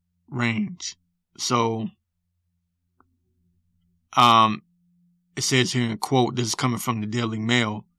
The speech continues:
"It will have an electric f-, gate at the driveway portion,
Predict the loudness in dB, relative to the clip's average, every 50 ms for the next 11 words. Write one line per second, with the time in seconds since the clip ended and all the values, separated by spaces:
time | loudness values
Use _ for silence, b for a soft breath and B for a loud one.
0 | _ _ _ _ _ _ _ _ _ -2 0 2 4 6 6 6 6 6 6 4
1 | 4 2 0 -2 -2 -2 0 0 0 0 -2 -4 -6 -6 -6 -12 -20 -20 -20 _
2 | _ _ _ _ _ -20 -6 _ 2 2 2 2 0 -6 -10 -16 _ _ _ _
3 | _ _ _ _ _ _ _ _ _ _ _ _ _ _ _ _ _ _ _ -2
4 | -2 0 2 0 -2 0 4 6 6 6 6 4 0 0 -2 -2 -2 -2 -4 -6
5 | -6 -6 -4 -4 -4 -4 -6 -6 -8 -10 -10